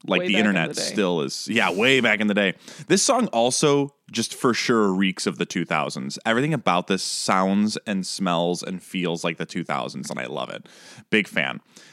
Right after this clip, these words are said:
Speaker 1: Uh, this song, some of the, uh,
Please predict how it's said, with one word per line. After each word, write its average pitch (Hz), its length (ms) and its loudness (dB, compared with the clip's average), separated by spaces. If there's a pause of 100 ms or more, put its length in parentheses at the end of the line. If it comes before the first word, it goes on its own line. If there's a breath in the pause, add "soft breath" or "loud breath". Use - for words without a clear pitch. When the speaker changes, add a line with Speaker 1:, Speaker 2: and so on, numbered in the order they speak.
(120)
Speaker 1:
Uh, 85 440 2 (100)
this 120 220 0
song, 113 760 2 (680)
some 127 220 0
of 104 160 -2
the, 95 320 2
uh, 73 400 -2